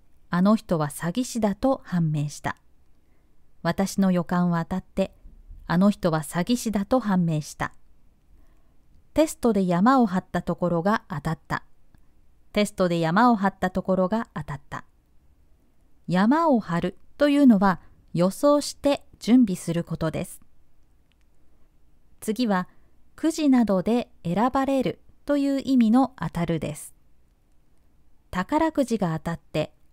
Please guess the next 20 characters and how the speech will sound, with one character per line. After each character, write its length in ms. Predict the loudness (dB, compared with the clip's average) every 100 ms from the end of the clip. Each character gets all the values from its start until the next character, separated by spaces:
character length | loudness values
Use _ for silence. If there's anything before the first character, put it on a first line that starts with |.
| -2
大 220 | 2 2
き 180 | 2 2
な 180 | 2 0
家 320 | -2 0 2
を 120 | 2
買 200 | 0 -2
う 60 | -2
こ 120 | -2
と 140 | 0
に 140 | 0 -2
し 120 | -6
た。 200 | -10 -10 -14 _ -20 -20 _ -20 _ -20 _ -8
宝 340 | -2 0 0
く 120 | -2
じ 140 | -4 -4
が 200 | -4 -4
当 60 |
た 80 | -6
っ 60 | -8
て 280 | -6 -8